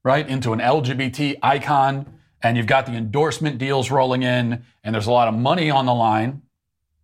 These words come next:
And not only that, but in Dwayne Wade's son's case, like, he, he's making all this money. Dwayne Wade doesn't have a job anymore. And so what, now I guess he's the breadwinner in the family. He's gonna feel like he's not able to switch back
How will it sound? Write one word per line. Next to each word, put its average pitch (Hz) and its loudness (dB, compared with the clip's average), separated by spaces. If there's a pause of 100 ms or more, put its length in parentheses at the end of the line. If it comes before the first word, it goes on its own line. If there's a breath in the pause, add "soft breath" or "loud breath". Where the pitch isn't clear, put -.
(760)
And 120 2
not 170 4
only 147 2
that, 170 2
but 139 0
in 127 2
Dwayne 139 2
Wade's 131 2
son's 170 2
case, 110 0 (160)
like, 123 0
he, 131 -6
he's 131 -2
making 156 2
all 139 4
this 123 -6
money. 147 0 (320)
Dwayne 147 0
Wade 139 0
doesn't 135 0
have 120 0
a - -2
job 135 2
anymore. 107 -2 (500)
And 123 2
so 127 4
what, 131 -2
now 127 2
I 127 -2
guess 123 -2
he's 131 -2
the 120 -4
breadwinner 127 0
in 110 0
the 104 -4
family. 151 -2 (600)
He's 175 0
gonna 196 2
feel 190 2
like 170 0
he's 143 -2
not 160 4
able 170 -2
to 113 -4
switch - -8
back - -14